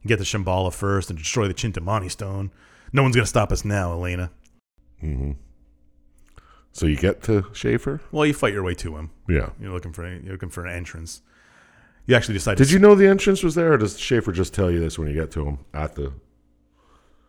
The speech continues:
Speaker 2: 'Cause he's like, "Hey, there's another entrance in this monastery."
Speaker 1: Well, you know the entrance to Shambhala is somewhere,
Speaker 2: Mm-hmm.
Speaker 1: and Schaefer's helping them find it.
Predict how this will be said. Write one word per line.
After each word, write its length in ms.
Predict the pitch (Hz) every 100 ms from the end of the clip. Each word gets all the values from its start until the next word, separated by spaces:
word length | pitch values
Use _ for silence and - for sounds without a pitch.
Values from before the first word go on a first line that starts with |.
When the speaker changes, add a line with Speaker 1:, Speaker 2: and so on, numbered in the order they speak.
| _ _ _ _
Speaker 2:
'Cause 140 | 107 87
he's 140 | 78
like, 120 | -
"Hey, 120 | 113
there's 260 | 110 92 78
another 300 | 107 131 101
entrance 540 | 95 - 85 82 - - - - - -
in 140 | 90 87
this 160 | 78
monastery." 720 | 92 92 78 - 65 65 62 62 - - - - - -
Speaker 1:
Well, 140 | 117
you 160 | 117 147
know 160 | 147 143
the 140 | 127
entrance 380 | 127 120 120 -
to 60 |
Shambhala 460 | 104 101 92 98 87
is 80 | 80
somewhere, 500 | 110 87 82 82 - - - _ -
Speaker 2:
Mm-hmm. 200 | 76 67
Speaker 1:
and 100 | 67
Schaefer's 360 | - 98 95 -
helping 240 | 90 87
them 120 | 80
find 300 | 76 87 82
it. 160 | 85